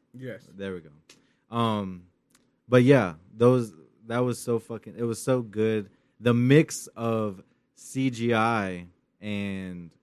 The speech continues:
Speaker 2: and practical was seamless. You couldn't even really tell on the shots that were shot on film and then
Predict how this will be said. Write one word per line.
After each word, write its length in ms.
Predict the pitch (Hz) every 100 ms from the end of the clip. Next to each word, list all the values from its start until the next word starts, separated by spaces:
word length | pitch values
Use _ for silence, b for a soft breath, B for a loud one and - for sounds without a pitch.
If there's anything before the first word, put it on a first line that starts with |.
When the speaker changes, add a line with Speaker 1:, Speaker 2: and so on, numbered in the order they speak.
| _
Speaker 2:
and 360 | 92 90 87 78
practical 760 | - 101 - 113 131 123 123 - _ _ _ _ -
was 520 | 104 107 98 85 - _
seamless. 680 | - - 117 98 80 - _ _ -
You 160 | 113
couldn't 300 | 113 143 127
even 400 | 120 110 107 98 95
really 440 | 107 127 117 110
tell 400 | 113 117 92 67 _ _ _ _ 104
on 140 | 107
the 80 | 107
shots 460 | - 107 101 95 -
that 380 | 104 95 90
were 380 | 95 98 95 90
shot 220 | 87 95 95
on 140 | 92
film 340 | - 95 92 87
and 160 | 90
then 240 | 87 85